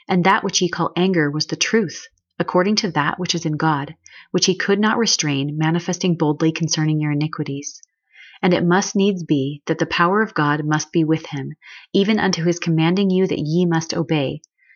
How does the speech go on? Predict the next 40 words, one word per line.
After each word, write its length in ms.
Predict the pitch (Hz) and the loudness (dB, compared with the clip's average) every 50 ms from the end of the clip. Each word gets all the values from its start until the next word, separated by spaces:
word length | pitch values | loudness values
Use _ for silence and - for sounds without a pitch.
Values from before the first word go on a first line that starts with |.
| - _ _ | -20 _ _
But 140 | - 170 165 | -2 2 2
behold, 380 | 170 156 156 170 160 170 185 - | 2 2 4 4 4 4 2 2
it 80 | - 175 | 0 0
was 160 | 170 165 165 | 0 2 2
not 160 | 175 170 - | 0 0 0
he, 480 | - - - 233 220 180 147 147 160 - - _ _ _ _ _ _ _ | -2 -4 -2 0 0 2 0 0 -4 -6 -12 _ _ _ _ _ _ _
but 100 | - 185 | 2 2
it 80 | 180 165 | 4 4
was 120 | 190 175 | 2 0
the 100 | - 175 | 0 -4
Spirit 380 | - - - - 185 190 202 208 | -6 -2 0 0 2 2 2 2
of 100 | 220 214 | 0 0
the 100 | - 220 | -2 -2
Lord 300 | 170 156 151 151 147 151 | 0 2 2 2 0 0
which 160 | 160 156 - | -2 -4 -6
was 120 | 165 160 - | -8 -8 -2
in 200 | - 185 185 165 | 0 0 0 2
him, 340 | 139 151 139 131 139 143 - - | 0 -2 -2 -4 -4 -8 -2 -2
which 220 | 170 165 - - | 0 0 2 2
opened 280 | 190 185 185 226 220 214 | 2 0 2 2 0 0
his 180 | 220 208 - 156 | 0 -2 0 0
mouth 260 | 151 147 143 139 - | 0 0 0 -2 -4
to 160 | - - - | -6 -2 0
utterance 420 | 170 170 156 135 135 135 147 - - | 0 0 0 0 -2 -4 -4 -6 -6
that 100 | 151 151 | -6 -4
he 120 | 135 165 | -4 -4
could 260 | 160 - - 175 160 | -4 -2 -2 0 0
not 200 | 160 151 139 - | 0 -2 -2 -2
shut 220 | - - - 131 - | -2 -4 -4 -6 -8
it. 240 | 131 - - - - _ _ _ _ _ _ _ _ _ _ _ _ - | -10 -14 -14 -16 -18 _ _ _ _ _ _ _ _ _ _ _ _ 0
And 140 | 190 180 180 | 2 4 4
now 160 | 180 185 196 | 4 4 4
my 100 | 208 208 | 2 0
son 300 | - - 220 208 190 175 | 0 0 0 2 4 4
Laman, 360 | 170 160 151 151 156 160 175 | 4 4 2 2 0 0 0
and 120 | 190 160 156 | 0 0 -2
also 220 | 156 160 - 180 | -2 -2 -2 -2
Lemuel 500 | 165 156 160 165 175 180 185 190 196 202 | 0 2 2 2 2 2 2 2 0 0
and 180 | - - 180 170 | 0 -2 -2 -2
Sam, 480 | - - 165 147 139 135 139 147 156 | -2 -2 -2 -2 0 -2 -4 -6 -8